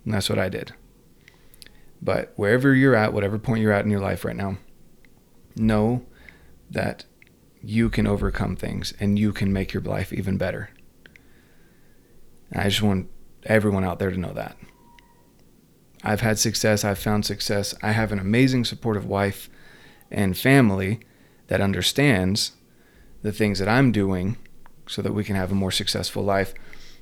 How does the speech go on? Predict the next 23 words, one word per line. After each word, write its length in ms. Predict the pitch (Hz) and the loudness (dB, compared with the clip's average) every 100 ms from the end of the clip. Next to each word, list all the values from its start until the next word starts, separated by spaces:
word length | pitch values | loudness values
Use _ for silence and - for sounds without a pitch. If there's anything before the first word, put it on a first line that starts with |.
| - | -18
But 440 | - 110 104 - - - - | -2 2 2 0 -14 -20 -16
wherever 540 | 107 117 139 147 135 | -4 0 4 2 2
you're 160 | 131 117 | 2 2
at, 260 | 107 113 - | 2 0 -4
single, 460 | - 117 120 123 | -2 0 2 2
married, 600 | 117 110 110 107 107 101 - | 2 2 2 2 0 -2 -8
dating, 580 | 107 107 107 104 104 107 - - - - - _ | -2 0 2 0 -2 -6 -16 -20 -20 -20 -20 _
kids, 340 | - 117 107 107 | 0 2 2 4
no 160 | 107 | 2
kids, 640 | 104 107 98 95 - - - _ _ _ _ _ _ _ _ _ _ _ _ _ _ _ _ _ _ - | 2 0 -2 -2 -4 -6 -10 _ _ _ _ _ _ _ _ _ _ _ _ _ _ _ _ _ _ -10
depressed, 600 | - 120 120 110 - - - - | -4 4 4 4 -2 -8 -12 -8
not 200 | - 110 | 0 0
depressed, 540 | 107 101 107 104 - - _ - | 0 2 2 2 -2 -8 _ -4
physically 380 | 123 120 120 107 | -2 -2 -2 -2
fit, 460 | - 120 113 - _ - | 2 2 2 -6 _ -4
overweight, 580 | 110 110 101 101 107 - _ _ | 0 2 2 0 -2 -10 _ _
whatever 580 | - 117 127 127 117 107 | -10 -2 2 2 2 2
it 60 | |
is, 300 | 95 98 - - _ - - - _ _ _ _ _ - | 2 -2 -4 -6 _ -20 -20 -20 _ _ _ _ _ -4
you 140 | 113 | -2
can 120 | 110 | 0
always 400 | 98 101 98 87 | 2 0 0 -2
improve. 480 | 92 - - - - | -4 -6 -10 -12 -16